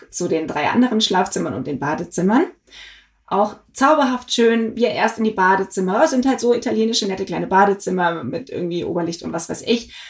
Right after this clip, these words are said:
Und, äh, das Kinderzimmer von Remy Demy ging auch noch, der durfte alleine schlafen, fand er richtig gut, weil sonst muss er immer die nervige Schwester dabei haben. Aber die hatte ja jetzt eine Freundin dabei, das war ja viel besser. Das Zimmer auch noch so weit fein.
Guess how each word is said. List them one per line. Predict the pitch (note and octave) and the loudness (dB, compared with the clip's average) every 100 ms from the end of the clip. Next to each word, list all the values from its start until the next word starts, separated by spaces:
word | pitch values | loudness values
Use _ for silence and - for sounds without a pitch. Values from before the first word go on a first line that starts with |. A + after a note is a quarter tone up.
| - - _ | -20 -20 _
Und, | F3+ F3+ F3+ F#3 - | 2 4 4 0 -2
äh, | F3+ E3+ E3+ - _ | 2 4 2 0 _
das | - F3+ - | -8 -8 -2
Kinderzimmer | A3 A3 A3+ G3+ F#3+ F#3+ | 2 2 2 2 4 2
von | - F3 F3 | 0 -2 0
Remy | F3 F3+ | 0 0
Demy | F3+ F3 F3+ - | 2 2 2 0
ging | E3 - | -4 0
auch | A#3 | 2
noch, | A3 | 2
der | A3 - | 0 -2
durfte | F3+ - | -2 0
alleine | D3+ F#3 G#3 | 2 2 2
schlafen, | - F3+ F3 F3 | 2 2 2 -2
fand | F3 E3+ | -2 -2
er | D#3+ | -2
richtig | E3 E3+ - | -4 -6 0
gut, | A#3+ - | 0 2
weil | - | 0
sonst | E3 | 0
muss | F3+ F3 | -2 -2
er | - | -2
immer | |
die | E3 | 0
nervige | D#3+ E3 E3 E3+ | 0 -2 -2 0
Schwester | G#3+ A#3 F#3 | 2 2 2
dabei | F3+ F3 F3+ | 2 2 2
haben. | E3+ E3+ | 0 -2
Aber | D3+ | -2
die | - E3 | -4 -6
hatte | - - | -6 -8
ja | C3 | -6
jetzt | C3+ - | -8 -4
eine | D3+ | -6
Freundin | - F3 G3 G3 | -4 0 4 4
dabei, | F#3+ - F3 | 2 0 0
das | E3+ D#3 - | 0 -2 -2
war | D3+ | -2
ja | C3+ | -2
viel | - - | -4 -4
besser. | G#3+ - F#3+ - - - - - _ - | -4 -2 -4 -4 -14 -20 -20 -20 _ -8
Das | C#4+ C#4+ | -6 0
Zimmer | B3+ A#3+ A#3 | 4 6 6
auch | B3 | 4
noch | A#3+ A#3 | 2 0
so | A3 A3 | 0 0
weit | F#3+ F3+ | 0 -4
fein. | - A3+ B3+ C#4 | -4 0 2 0